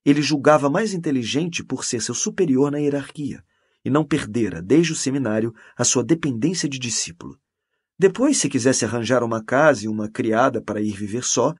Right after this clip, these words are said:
necessitava o auxílio do cônego, que conhecia Leiria como se a tivesse edificado.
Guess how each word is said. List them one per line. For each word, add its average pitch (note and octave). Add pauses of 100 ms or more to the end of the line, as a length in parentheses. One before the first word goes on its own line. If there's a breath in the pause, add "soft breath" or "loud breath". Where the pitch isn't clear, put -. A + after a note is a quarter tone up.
(320)
necessitava F3
o E3+
auxílio E3
do E3
cônego, C3+ (160)
que -
conhecia G#2
Leiria C3
como C3
se -
a A#2
tivesse A2+
edificado. C#3+